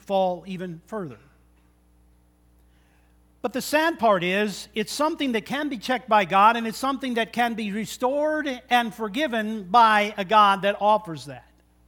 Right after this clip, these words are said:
It's the amazing thing. All throughout history, all throughout history, the Christian has played a major role in the survival of any nation,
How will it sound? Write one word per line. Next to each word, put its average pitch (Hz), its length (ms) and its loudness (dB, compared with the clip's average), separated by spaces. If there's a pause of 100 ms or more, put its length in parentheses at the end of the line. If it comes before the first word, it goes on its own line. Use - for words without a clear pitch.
(640)
It's - 100 -20
the 208 80 -8
amazing 175 560 -4
thing. 120 240 -20 (880)
All 247 220 8
throughout 240 400 4
history, 170 580 -8 (1000)
all 262 220 8
throughout 185 400 -2
history, 160 480 -8
the 165 100 -8
Christian 190 520 -4
has 190 400 0 (220)
played 240 260 0
a 208 80 -2
major 220 400 -4
role 214 400 2
in 175 80 -8
the 175 60 -8
survival 202 680 4
of 185 220 -4
any 269 200 -2
nation, 202 600 -2